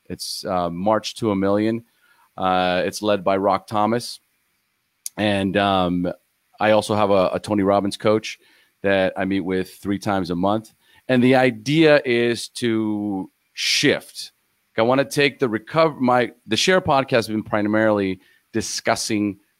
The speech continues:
recovery and addiction. I wanna combine recovery with personal development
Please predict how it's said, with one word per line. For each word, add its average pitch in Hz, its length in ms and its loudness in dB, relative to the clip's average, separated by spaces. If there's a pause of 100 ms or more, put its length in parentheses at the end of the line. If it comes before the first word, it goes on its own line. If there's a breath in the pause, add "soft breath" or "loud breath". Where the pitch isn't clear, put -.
recovery 85 960 -2 (100)
and 85 120 -6
addiction. 80 680 -4 (360)
I 101 80 0
wanna 120 240 2
combine 117 800 2
recovery 90 640 -2
with 85 180 -4
personal 98 440 -2
development 82 720 0